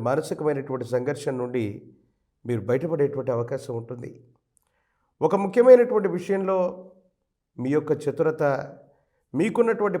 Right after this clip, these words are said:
పరిజ్ఞానం కారణంగా ఒక సమస్యకి పరిష్కారాన్ని వెతకగలుగుతారు.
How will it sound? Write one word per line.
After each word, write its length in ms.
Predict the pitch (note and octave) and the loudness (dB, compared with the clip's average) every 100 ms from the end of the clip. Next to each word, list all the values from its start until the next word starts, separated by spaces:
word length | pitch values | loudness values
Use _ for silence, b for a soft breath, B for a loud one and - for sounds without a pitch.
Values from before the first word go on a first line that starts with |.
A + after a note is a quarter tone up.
| - | -4
పరిజ్ఞానం 520 | D#3+ D#3 F3 F3 E3+ - | -6 -2 0 0 0 -4
కారణంగా 440 | C#3 C#3+ D3 C#3 A#2+ A#2 - - _ _ _ _ _ | -6 -4 -4 -2 -2 -6 -16 -20 _ _ _ _ _
ఒక 160 | A#2+ A#2 C#3+ | -14 -10 -4
సమస్యకి 500 | C#3 E3+ F3+ G3 - - F3 | -2 -2 -4 -6 -6 -4 -4
పరిష్కారాన్ని 720 | D#3+ - - E3 D#3 D3 B2+ | -4 -8 -4 -2 -2 -2 -4
వెతకగలుగుతారు. 720 | B2 D3 D3+ C3+ B2+ C3 C3 | -4 -6 -6 -8 -4 -4 -4